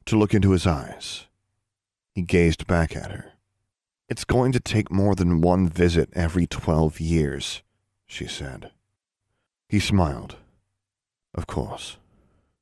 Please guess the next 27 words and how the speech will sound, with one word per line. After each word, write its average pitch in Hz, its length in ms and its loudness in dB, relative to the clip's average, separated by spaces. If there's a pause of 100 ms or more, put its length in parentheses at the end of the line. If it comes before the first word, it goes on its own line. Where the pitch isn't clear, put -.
(760)
They 117 140 4
sat 147 280 2
there 80 160 2
for 85 140 -2
a 80 80 2
moment, - 480 -4 (300)
as 92 260 0
owls 92 360 2
hooted 87 360 0
around 80 320 2
them, - 240 -18 (460)
and 85 180 0
Charlie 95 400 2
and 82 120 2
Hagar 78 460 -2
cawed - 380 -6
back. - 400 -8 (800)
"I'm 117 140 2
going 127 280 4
to 131 140 2
ask 110 260 4
Mom," 90 560 2 (460)
she - 200 -4
said 73 220 -4
firmly, - 460 -10 (640)
"about 120 300 2
everything." 95 600 0